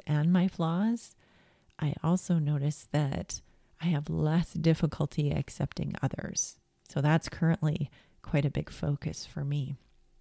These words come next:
And that's another benefit of acceptance, is that it can lead to healthier relationships. And that's the last benefit of acceptance that I'll share with you today, is around self-acceptance.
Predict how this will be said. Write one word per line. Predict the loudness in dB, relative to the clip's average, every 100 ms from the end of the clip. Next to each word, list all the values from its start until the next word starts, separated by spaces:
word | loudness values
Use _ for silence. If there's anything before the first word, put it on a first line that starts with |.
| _ _ _
And | 6 8
that's | 8 6 2
another | 2 2
benefit | 4 6 6 4 4
of | 4 2
acceptance, | -2 -4 -4 -4 -8 -8 -8 -6
is | -6
that | -2 -4 0
it | -2 -2
can | -2 0
lead | 2 2 2 0
to | -2 2 2 2 -2
healthier | -2 -4 -2 -2 -2
relationships. | -2 -2 -4 -4 -6 -6 -8 -12 -14 -18 -18 -20 _ _ _ _ _ _ 2
And | 6
that's | 6 4 -2
the | 0 2
last | 4 2 0 0
benefit | 2 4 4 2 2
of | 0 -2
acceptance | -6 -8 -8 -8 -8 -10 -10 -18 -20 _ _ -10
that | -6
I'll | -4
share | -4 -2 -2
with | -2 -2
you | -2
today, | -2 -2 0 0 0
is | 0 0 -2 -18 -20 _ _ 0
around | 6 8 8 6
self-acceptance. | 4 4 4 4 0 0 -2 -2 -6 -6 -12 -20 -20